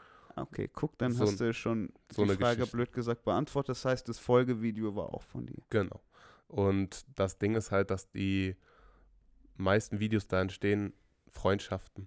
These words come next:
Speaker 2: So,
Speaker 1: Ja,
Speaker 2: dass man
Speaker 1: voll.
Speaker 2: einfach Bock hat, nochmal ein Video zu machen oder zumindest einfach im Kontaktbuch ist. Wenn die mal
Speaker 1: Mhm.
Speaker 2: was brauchen,
Speaker 1: Dann wissen die
Speaker 2: dann wissen die
Speaker 1: Bescheid.
Speaker 2: Bescheid.
Speaker 1: Voll.
Speaker 2: Und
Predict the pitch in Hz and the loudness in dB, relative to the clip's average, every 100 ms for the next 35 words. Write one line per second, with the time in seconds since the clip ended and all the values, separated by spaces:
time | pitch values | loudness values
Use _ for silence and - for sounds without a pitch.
0 | - - 104 101 101 101 101 101 101 101 | -16 -2 4 6 6 6 4 4 4 4
1 | 90 104 - 101 - 107 - 104 98 104 | 4 2 2 0 4 4 6 2 2 2
2 | - 107 101 101 101 104 - 101 98 - | 2 2 2 0 0 -2 -2 -2 0 0
3 | 101 92 95 92 90 - - _ _ _ | -2 0 2 0 -2 -12 -20 _ _ _
4 | _ _ - 117 147 139 131 110 113 104 | _ _ 0 2 4 2 2 0 0 -2
5 | 104 - 107 - 131 - - 113 - 110 | -4 -4 -6 -2 -4 -4 -8 -8 -2 -2
6 | 131 - - 110 123 120 113 107 104 - | -2 -4 2 4 6 6 6 6 4 4
7 | 104 110 120 131 156 - - - 101 98 | 4 4 0 -2 -6 -12 -14 -8 -6 -8
8 | - 107 101 113 - 110 104 - 117 117 | -4 2 4 4 2 0 0 2 6 8
9 | 143 151 - - 113 107 104 104 98 - | 6 2 -4 -4 4 6 6 2 -2 -12